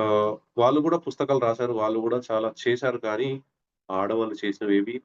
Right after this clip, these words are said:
బయటికి రాలేదు. అయితే ఆ ప్రయాణంలో శ్రీకృష్ణుడు ఉన్నాడు లేదా శ్రీకృష్ణుడికి రాధకి మధ్యనే జరిగిందో, ఆ దేవత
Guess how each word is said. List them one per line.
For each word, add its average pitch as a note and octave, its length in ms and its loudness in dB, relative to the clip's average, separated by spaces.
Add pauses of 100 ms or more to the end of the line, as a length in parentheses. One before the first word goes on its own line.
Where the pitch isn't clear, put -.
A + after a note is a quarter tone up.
(120)
బయటికి G#2 320 0
రాలేదు. F2+ 280 -4 (840)
అయితే A#2+ 580 2 (3000)
ఆ A#2 100 6
ప్రయాణంలో C#3+ 800 2
శ్రీకృష్ణుడు A#2+ 640 -2
ఉన్నాడు G#2+ 580 -2 (1400)
లేదా A#2 320 2
శ్రీకృష్ణుడికి A#2 1200 -2 (340)
రాధకి G#2 500 -2
మధ్యనే A2+ 340 -2
జరిగిందో, G2+ 580 0 (460)
ఆ G2 380 -4 (140)
దేవత G#2+ 280 0